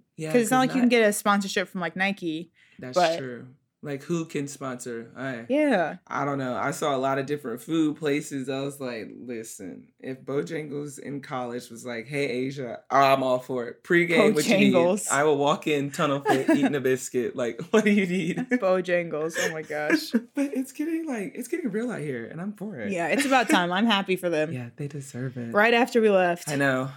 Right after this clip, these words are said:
Speaker 1: See, I feel like we're, like, the stepping stone. Like, maybe we can say that we were a part of that. Like, we made it happen. 'Cause we were popping.
Speaker 2: Yeah, we were popping. And those people that came right after us were fed up. Good for them for not <laughs> staying.
Speaker 1: Right. We just sat around.
Speaker 2: Yes.
Speaker 1: Ooh, we really need to switch gears to the W N B A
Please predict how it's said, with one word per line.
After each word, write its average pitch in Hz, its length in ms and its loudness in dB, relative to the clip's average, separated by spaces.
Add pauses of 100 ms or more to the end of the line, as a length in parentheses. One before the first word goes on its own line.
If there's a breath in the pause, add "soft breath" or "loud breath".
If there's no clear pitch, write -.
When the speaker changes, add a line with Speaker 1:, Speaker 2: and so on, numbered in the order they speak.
(120)
Speaker 1:
See, 170 320 -4
I 165 100 2
feel 220 180 6
like 220 140 4
we're, 165 220 0
like, 170 180 -2
the 143 100 -2
stepping 156 480 -2
stone. 117 360 -10
Like, 117 140 -12
maybe 151 340 -4
we 127 220 -4
can - 140 -10
say 120 340 -6
that 110 140 -8
we 120 120 -6
were 113 120 -8
a 107 40 -10
part 123 280 -10
of 110 100 -16
that. 131 260 -18
Like, 123 160 -14
we 131 160 -4
made 123 200 -4
it - 80 -10
happen. 110 400 -12 (140)
'Cause 139 140 -10
we 180 100 2
were 202 120 6
popping. 156 480 2
Speaker 2:
Yeah, 175 280 0
we 185 120 0
were 220 80 0
popping. 190 480 0
And 214 100 0
those 233 140 4
people 262 240 4
that 254 80 2
came 240 240 4
right 202 140 6
after 196 240 4
us 208 160 2
were 170 120 0
fed 196 320 2
up. 180 260 2
Good 339 200 4
for 339 100 4
them 311 220 6
for 277 140 4
not 233 260 4
<laughs> - 60 -6
staying. 214 680 2 (380 loud breath)
Speaker 1:
Right. 156 420 -4
We 196 180 -4
just 202 200 -8
sat 156 200 -8
around. 120 340 -12
Speaker 2:
Yes. 175 580 -2
Speaker 1:
Ooh, - 140 -8
we 135 220 -4
really 160 280 -2
need 147 160 -8
to 135 60 -10
switch 135 360 -12
gears 123 400 -10
to 127 120 -12
the 123 120 -12
W 135 400 -6
N 135 80 -6
B 113 180 -8
A 117 160 -6